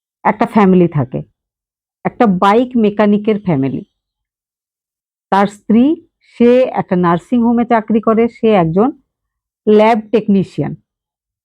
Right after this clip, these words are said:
তার বড় মেয়ে, নাম সেহস্রা, বয়স দশ বছর, সে স্থানীয় একটা ইংলিশ মিডিয়াম স্কুলের ক্লাস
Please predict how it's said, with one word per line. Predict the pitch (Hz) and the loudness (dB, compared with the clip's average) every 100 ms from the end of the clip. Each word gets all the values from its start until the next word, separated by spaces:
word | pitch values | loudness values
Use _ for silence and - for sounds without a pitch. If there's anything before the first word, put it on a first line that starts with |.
| _ _ _ _ _ - | _ _ _ _ _ 0
তার | 208 | 0
বড় | 185 190 196 220 | 2 2 2 2
মেয়ে, | 233 277 320 | 0 -2 -2
নাম | 196 175 190 190 | 0 2 2 -2
সেহস্রা, | - 196 208 208 - 240 302 - _ _ _ _ - 165 | -2 0 0 -2 -2 -2 -2 -10 _ _ _ _ -4 2
বয়স | 185 196 170 | 4 2 2
দশ | 185 202 208 | 2 0 0
বছর, | 226 214 254 269 _ _ _ _ _ _ _ | -2 -2 -4 -4 _ _ _ _ _ _ _
সে | 240 277 | 2 2
স্থানীয় | 277 _ - 185 202 233 | -2 _ -2 2 2 2
একটা | 233 185 _ 185 185 180 - _ 240 | 0 -2 _ 0 2 0 -2 _ -2
ইংলিশ | 226 240 254 226 | 2 2 0 0
মিডিয়াম | 196 214 208 | 0 2 0
স্কুলের | 208 - 202 202 269 _ _ _ _ _ 208 | -4 0 2 2 -2 _ _ _ _ _ 0
ক্লাস | 208 208 | 4 2